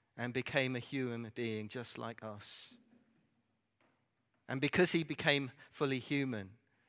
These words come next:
he was able to save from sin, because he offered a perfect life. No one had ever been sinless. Jesus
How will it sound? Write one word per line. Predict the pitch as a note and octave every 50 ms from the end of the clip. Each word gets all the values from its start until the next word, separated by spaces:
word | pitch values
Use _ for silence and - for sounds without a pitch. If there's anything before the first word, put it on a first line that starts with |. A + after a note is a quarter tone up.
| _ _ _ _ _ _ _ _ _ _ _ _ _ _
he | - B2+ B2+
was | B2+ B2+ C3
able | C3+ C3+ C#3 C3 C3+
to | A#2+ - B2+
save | - - - - C#3 C3+ B2 A2+ G#2 G2 F#2+ F#2+ - - _ _ _ _ _ _ _
from | - - - - A#2+ A2 A2+
sin, | A2 - - - C#3+ B2 A2 G2 F#2 G2+ F#2+ - _ _ _ _ _ _ _ _ _ _ -
because | B2 A2+ - C#3 C3 -
he | - B2+ - -
offered | C3 B2 - - A#2+
a | A#2
perfect | - - - - C#3 B2+ B2 - - A#2 G2 - _ -
life. | - G#2 G2+ F2+ F2+ G2+ - - - - - - - - - _ _ _ _ -
No | A#2 B2+ C#3 C#3 C#3+
one | C#3+ C#3+ C#3 C#3 C#3
had | A#2+ B2+ C3+ B2+ -
ever | - C3+ B2+ C3 C3
been | A#2+ - B2+ B2+ B2 A#2
sinless. | - - - A#2+ G#2 G2+ G2 G2+ G2 - - - - - - - - _ _ _ _
Jesus | - - A#2 A2 G#2 - - - G#2+ - - - - -